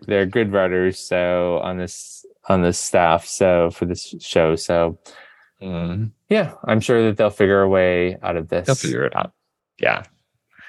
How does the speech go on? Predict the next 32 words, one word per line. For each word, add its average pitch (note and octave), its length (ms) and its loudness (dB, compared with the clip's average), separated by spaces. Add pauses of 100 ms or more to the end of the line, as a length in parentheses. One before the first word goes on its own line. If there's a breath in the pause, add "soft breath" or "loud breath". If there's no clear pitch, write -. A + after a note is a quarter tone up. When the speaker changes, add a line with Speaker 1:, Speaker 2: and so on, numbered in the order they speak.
(440 loud breath)
Speaker 1:
Ultimately. F#2+ 640 -2 (120)
So, C3+ 640 2
yeah. G3 240 0 (840)
Um, G#2+ 720 -4 (1120)
that's G#2+ 260 -4
my A2 380 2
thoughts A2+ 360 0
on G#2+ 320 0
Let A2 200 -2
Sleeping A2 420 0
Borg G#2+ 320 2
Lie. G#2 500 -4 (1700)
Speaker 2:
Let F#2 140 2
Speaker 1:
Right? E2 100 -4
Speaker 2:
Sleeping E2+ 480 0
Borg E2 400 2
Lie. C#2+ 420 -2 (100)
Yes, D#2+ 360 0
correct. - 640 -2
That E2 100 0
is F2+ 60 2
Speaker 1:
Borg. D#2+ 240 0
Speaker 2:
the D#2+ 60 0
Speaker 1:
I - 20 2
use F2 100 2
the E2+ 60 2
Speaker 2:
title D2+ 160 2
of - 20 2
this D2+ 100 0
Speaker 1:
signature. E2+ 480 -2
Speaker 2:
episode. E2+ 260 -4
Speaker 1:
Yeah. F2 260 -6